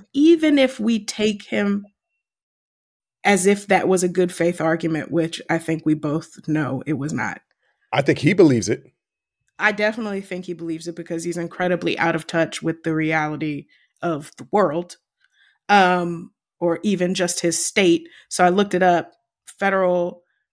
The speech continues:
Speaker 1: poverty line for a family of four is thirty thousand dollars. So for anyone making, a family of four making sixty thousand or less, they would be eligible for free lunch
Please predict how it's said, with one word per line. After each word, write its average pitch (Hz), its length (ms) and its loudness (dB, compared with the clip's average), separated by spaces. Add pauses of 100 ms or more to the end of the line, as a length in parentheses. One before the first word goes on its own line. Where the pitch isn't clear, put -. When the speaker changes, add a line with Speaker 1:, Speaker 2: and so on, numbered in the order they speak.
Speaker 1:
poverty 185 360 2
line 180 260 -4
for 175 120 -10
a 160 60 -8
family 175 320 -4
of 170 80 -8
four 170 200 -2
is 160 80 -8
thirty 175 240 -2
thousand 165 360 -2
dollars. - 480 -8 (440)
So 180 300 4
for 175 280 2
anyone 202 500 4
making, 185 500 0 (340)
a - 120 -8
family 190 300 4
of 175 120 2
four 175 480 4 (180)
making 170 340 0
sixty 202 380 0
thousand 175 360 2
or 165 80 0
less, 165 260 0
they 165 120 0
would 160 160 0
be 160 220 -2
eligible 160 420 -2
for 156 120 -10
free 156 200 -4
lunch 147 380 -4